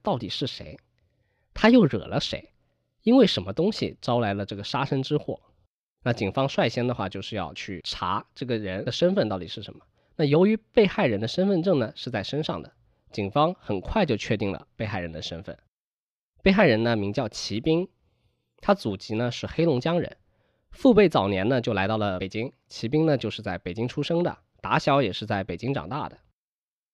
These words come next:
那齐兵呢生前是一个生意人啊，由于人比较聪明，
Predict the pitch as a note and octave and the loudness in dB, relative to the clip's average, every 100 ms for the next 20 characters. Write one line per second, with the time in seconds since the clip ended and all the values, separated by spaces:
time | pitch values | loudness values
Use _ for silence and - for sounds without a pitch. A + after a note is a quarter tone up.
0 | _ _ _ F#3 G3 - D#3 F3+ F#3+ G3 | _ _ _ 4 4 4 2 6 8 8
1 | F3+ A3+ B3 - G2+ G#2 - B2 C3+ B2 | 6 4 4 2 -2 -2 -2 -2 -2 -4
2 | - F3 A3 G2+ - _ _ _ _ _ | -2 0 0 -2 -8 _ _ _ _ _
3 | - A2 A2+ C#3+ D#3+ B2 C3+ G#3 A#2 D#2+ | -6 -2 2 4 4 4 2 0 -4 -6
4 | - B2+ C#3+ | -6 -4 -4